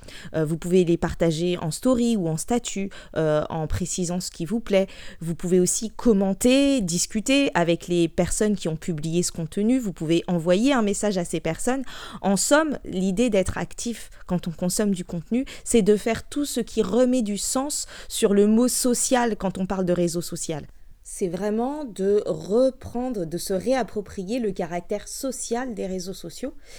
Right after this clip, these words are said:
Et, euh, selon votre préférence, vous le ferez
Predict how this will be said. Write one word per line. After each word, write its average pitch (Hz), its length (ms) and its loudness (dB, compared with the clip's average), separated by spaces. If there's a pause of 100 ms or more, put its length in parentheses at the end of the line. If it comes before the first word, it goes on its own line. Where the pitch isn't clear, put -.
(560)
Et, 277 360 2
euh, 170 260 0
selon 226 320 0
votre 185 380 -2
préférence, 180 760 -6
vous 165 220 -4
le 180 60 -6
ferez 220 600 2